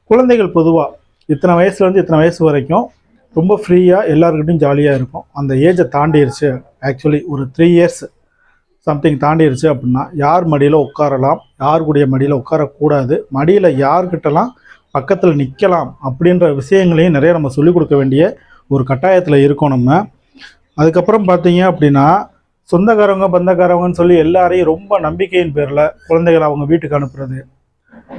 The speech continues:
அதுக்கப்புறம் பார்த்தீங்கன்னா, அந்த குழந்தைகளை வந்து அவங்களோட வெளில அனுப்பி வைக்கிறது, இந்த மாதிரியான விஷயங்கள் இன்னைக்கு நிறைய இடங்கள்ல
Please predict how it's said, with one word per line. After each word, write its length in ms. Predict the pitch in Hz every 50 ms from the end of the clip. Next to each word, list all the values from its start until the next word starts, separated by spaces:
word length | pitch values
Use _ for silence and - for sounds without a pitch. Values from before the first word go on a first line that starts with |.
| - - _ _ _ _ _ _ _ _ _ _
அதுக்கப்புறம் 500 | - 170 165 165 160 170 160 185 175 165
பார்த்தீங்கன்னா, 340 | 156 151 - 156 156 165 175
அந்த 80 | 165 151
குழந்தைகளை 480 | - - 160 165 170 170 160 156 151
வந்து 180 | 143 143 147 170
அவங்களோட 320 | 165 151 143 139 143 156
வெளில 280 | 165 147 139 156 185 196
அனுப்பி 320 | 190 165 147 139 127 135
வைக்கிறது, 480 | 135 127 120 - 131 120 113 110 127 - -
இந்த 160 | 147 156 185
மாதிரியான 320 | 190 185 185 170 170 165 156
விஷயங்கள் 380 | 151 143 - 180 175 175 175
இன்னைக்கு 280 | 175 160 151 135 - -
நிறைய 260 | 127 135 135 165 170
இடங்கள்ல 340 | 156 147 156 160 156 170 226